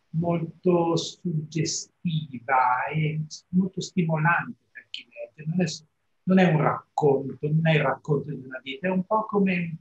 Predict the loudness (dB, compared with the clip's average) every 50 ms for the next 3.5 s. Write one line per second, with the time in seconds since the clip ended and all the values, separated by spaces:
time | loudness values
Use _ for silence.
0 | _ -8 -8 -8 -8 -8 _ _ -6 -6 -4 -4 -6 -8 -6 -8 -8 -8 -10 _
1 | _ -20 -20 -20 _ -6 -2 -2 0 0 -2 -4 -6 -16 -20 -20 _ _ _ _
2 | _ -2 0 2 2 0 0 0 -2 -2 -2 -4 -10 -16 -14 -8 -6 -2 0 0
3 | 0 0 0 -2 -2 -4 -4 -6 -8 -8